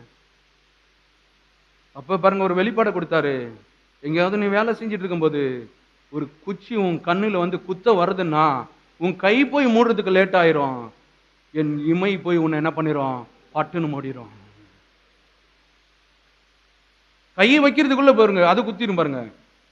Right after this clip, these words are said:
கை போறதுக்குள்ள இந்த கண் என்ன, நமக்கு தெரியாம என்ன பண்ணிரும்? பட்டுன்னு மூடிரும். இங்க தான் குத்தும், உள்ள குத்துறது வாய்ப்பு இல்லை. அது சொன்னேன்.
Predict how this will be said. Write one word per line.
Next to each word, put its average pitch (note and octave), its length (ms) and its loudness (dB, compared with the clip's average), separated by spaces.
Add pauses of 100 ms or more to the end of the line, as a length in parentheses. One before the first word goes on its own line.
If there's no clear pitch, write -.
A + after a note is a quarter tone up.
(120)
கை F#3 400 0
போறதுக்குள்ள F3+ 580 6
இந்த D3+ 140 -2
கண் F#3 240 0
என்ன, F3+ 280 -2
நமக்கு F3+ 320 -2
தெரியாம F3+ 280 -2
என்ன E3+ 100 -2
பண்ணிரும்? D#3 420 -2 (380)
பட்டுன்னு E3 320 -4
மூடிரும். E3 320 -2
இங்க F#3 180 -4
தான் G3 180 -2
குத்தும், D#3+ 280 -6
உள்ள E3+ 200 2
குத்துறது D3+ 500 -8
வாய்ப்பு D3+ 320 -4
இல்லை. A#2+ 260 -12 (3000)
அது E3 140 -12
சொன்னேன். E3 440 -4